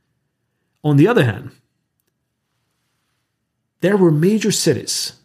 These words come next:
where the top ten skills had no digital component. And these were, for example, London, New York, Berlin, Boston, Singapore. Location matters. If digital is a core strategy, you need to bet on a location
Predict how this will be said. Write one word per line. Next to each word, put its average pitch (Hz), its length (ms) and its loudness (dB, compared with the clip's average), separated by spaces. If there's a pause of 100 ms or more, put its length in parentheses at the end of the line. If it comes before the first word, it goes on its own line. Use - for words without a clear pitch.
(140)
where 139 120 0
the 135 60 -2
top 175 440 -6
ten 214 260 -2
skills - 680 -8 (200)
had 120 220 -4
no 156 460 2
digital 127 380 0
component. 110 560 -8 (960)
And 143 140 -2
these 156 240 4
were, 131 240 2 (180)
for 131 160 -2
example, 117 460 0
London, 139 520 -2 (200)
New 123 100 -6
York, 123 460 2 (140)
Berlin, 123 500 2 (260)
Boston, 120 580 -4
Singapore. - 480 -4 (960)
Location 135 640 2
matters. - 480 -6 (680)
If 139 200 2
digital 220 440 0
is 175 100 4
a 147 40 -2
core 160 300 -2
strategy, 135 600 -4 (460)
you 139 120 0
need 190 240 2
to 190 80 2
bet 147 240 0
on 147 160 0
a 143 80 4
location 135 720 0